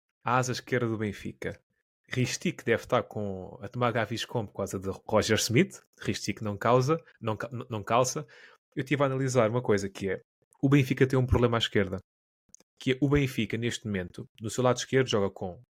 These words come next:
Osnos a defesa esquerda, eh, Kokushu com médio centro do lado esquerdo,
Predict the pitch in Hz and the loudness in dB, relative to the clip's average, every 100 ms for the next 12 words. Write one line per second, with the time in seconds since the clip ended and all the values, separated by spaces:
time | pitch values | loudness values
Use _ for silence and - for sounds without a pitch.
0 | _ - 123 110 101 98 - 95 90 - | _ 0 0 0 -6 -8 -8 -8 -8 -2
1 | 101 101 180 190 _ _ _ _ _ _ | 0 2 0 -4 _ _ _ _ _ _
2 | _ _ - - 123 117 110 104 - - | _ _ -8 2 4 6 4 2 0 2
3 | 113 - - 135 101 - _ - 104 120 | 2 2 2 2 2 -4 _ -6 0 2
4 | 117 110 131 107 - 107 113 104 - - | 0 -2 -2 -2 -4 -2 0 0 -2 0
5 | 117 98 90 | 2 2 -4